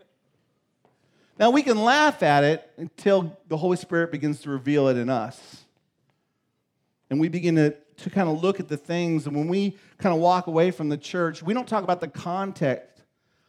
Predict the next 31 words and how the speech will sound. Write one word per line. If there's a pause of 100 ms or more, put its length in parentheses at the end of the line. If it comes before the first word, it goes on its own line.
(120)
of
the
message.
We
may
talk
about
the
length.
We
may, (260)
we
may
talk
about,
you
know,
the
temperature
in
the
room,
and, (140)
and (100)
I,
I
get
those
things
do
matter,